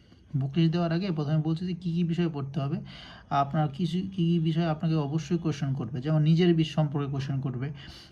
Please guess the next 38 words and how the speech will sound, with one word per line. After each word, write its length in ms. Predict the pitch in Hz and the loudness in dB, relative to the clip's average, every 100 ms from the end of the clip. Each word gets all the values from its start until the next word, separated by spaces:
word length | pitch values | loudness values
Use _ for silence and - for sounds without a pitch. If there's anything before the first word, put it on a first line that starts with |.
| - | 0
পঠিত 280 | 160 160 165 | 4 4 4
বিষয়, 380 | 160 160 139 131 | 4 4 2 2
আপনার 600 | 131 135 151 156 156 - | 0 2 4 4 2 -2
অনার্সে 460 | 120 143 156 - | -2 2 2 0
কী 120 | - 160 | -2 0
সাবজেক্ট 420 | 156 143 151 - | 0 0 -4 -2
ছিল 240 | 147 143 | -2 -2
সেই 240 | 143 151 147 | 0 0 0
বিষয় 260 | 151 151 | 0 -2
নিয়ে 180 | 143 139 | -2 -2
কোশ্চেন 240 | 139 151 | -4 -2
করবে, 320 | 135 135 131 139 - - - | -2 -2 -2 -4 -8 -14 -4
বিশ্ববিদ্যালয় 880 | 156 - 160 156 143 151 151 151 147 | -4 0 0 0 0 0 2 2 2
ও 120 | 156 | 0
স্কুল, 440 | 156 - 151 147 151 | -2 -4 -2 2 0
কলেজ 360 | - 143 143 | 0 -2 0
এগুলো 200 | 139 139 | 2 2
নিয়ে 120 | 147 139 | 2 0
কোশ্চেন 300 | 135 143 131 | -2 -2 -4
করতে 260 | 127 147 | -6 -4
পারে, 260 | 131 131 135 - - - - | -4 -4 -6 -12 -20 -6 4
নিজ 240 | 165 175 | 6 8
এলাকা 320 | 170 160 156 156 | 6 6 4 2
সম্পর্কে 440 | 160 143 143 160 | 0 0 -2 -2
তো 100 | 143 | 0
অবশ্যই 440 | 117 139 135 170 | 0 -2 0 2
কোশ্চেন 340 | 160 151 160 156 | 2 2 2 4
করবে, 320 | 151 147 151 - - - | 2 0 -2 -4 -16 -4
আপনার 400 | 135 135 156 139 | -2 2 2 2
দেওয়া 220 | 147 143 | 0 0
চয়েস, 560 | 139 147 139 143 143 139 - | -2 -2 0 0 -2 -6 -2
মুক্তিযুদ্ধ, 840 | 151 151 - 139 139 135 147 147 156 117 | 0 0 -4 -4 -2 0 0 0 -4 -2
ভাষা 300 | 123 - 147 | -2 0 2
আন্দোলন, 500 | 147 143 143 143 139 | 2 0 -2 0 0
বাংলাদেশ 560 | 139 147 135 139 135 | 2 0 0 -2 0
নিয়ে 140 | 143 139 | -2 -2
কোশ্চেন 280 | - 139 | -2 -2
করবে, 280 | 135 135 143 | 0 0 0